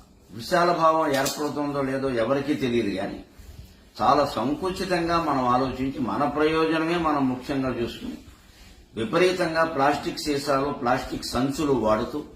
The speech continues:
అవన్నీ కొండ చుట్టూ పారేస్తూ ఉంటే అరుణాచలం కొండ పవిత్రత మొత్తం దెబ్బతింది అని యాజమాన్యం వారు నాకు స్వయంగా చెప్పారు.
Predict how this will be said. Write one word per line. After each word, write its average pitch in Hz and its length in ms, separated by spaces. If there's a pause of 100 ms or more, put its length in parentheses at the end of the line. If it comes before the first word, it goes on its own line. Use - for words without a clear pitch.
అవన్నీ 123 360
కొండ 127 380
చుట్టూ 170 320
పారేస్తూ 123 520
ఉంటే 110 300 (760)
అరుణాచలం 143 720
కొండ 123 380
పవిత్రత 151 600
మొత్తం - 360 (280)
దెబ్బతింది 120 680
అని 127 160
యాజమాన్యం 117 680
వారు 117 200
నాకు 98 240
స్వయంగా 131 480
చెప్పారు. - 420